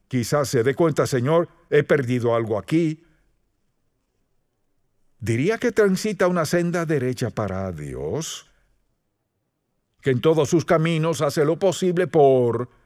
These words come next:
tratar de ser obediente a Dios. Dice, "Vea esto, reconócelo", dice, "en todos tus caminos", tenerlo presente, escucharlo, y Él enderezará tus veredas.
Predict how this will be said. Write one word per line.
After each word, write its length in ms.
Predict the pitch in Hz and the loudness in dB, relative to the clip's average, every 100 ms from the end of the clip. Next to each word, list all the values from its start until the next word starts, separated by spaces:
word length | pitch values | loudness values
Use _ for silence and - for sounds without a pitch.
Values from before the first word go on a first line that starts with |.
| _ _ _ | _ _ _
tratar 500 | 143 131 - 147 143 | -2 0 0 0 0
de 100 | 123 | -2
ser 200 | 143 127 | 0 2
obediente 720 | 123 117 110 135 185 151 180 | 0 -2 -4 -4 -4 -4 -6
a 80 | 175 | -4
Dios. 380 | 165 113 98 - _ - | -4 -4 -6 -12 _ -6
Dice, 340 | 151 165 139 | -4 -2 -4
"Vea 320 | 104 165 202 | 0 0 0
esto, 440 | 220 170 - - - - _ _ | 0 -2 -4 -6 -6 -12 _ _
reconócelo", 1000 | - 170 190 202 185 254 247 - 135 127 | -4 -4 0 0 0 0 -2 -4 -2 -2
dice, 340 | 135 202 139 104 - _ | -2 -4 -4 -6 -8 _
"en 200 | 170 165 | -4 -2
todos 500 | - 202 226 208 - | 2 2 2 -4 -4
tus 180 | - 190 | -6 -4
caminos", 480 | - 170 202 180 127 | -2 -2 -2 -4 -2
tenerlo 500 | 147 147 233 202 202 | 0 0 -2 -2 -4
presente, 460 | 185 156 214 160 131 | -6 -4 -4 -2 -4
escucharlo, 680 | - 147 - 226 226 107 90 - - | -2 -2 0 -2 -2 -6 -10 -16 -6
y 160 | 131 156 | 0 2
Él 320 | 180 226 240 _ _ - | 2 0 -6 _ _ -4
enderezará 680 | 190 202 214 190 170 147 143 | -2 0 0 0 0 0 0
tus 200 | 170 143 | 0 0
veredas. 500 | 220 269 156 95 | -2 -2 -4 -10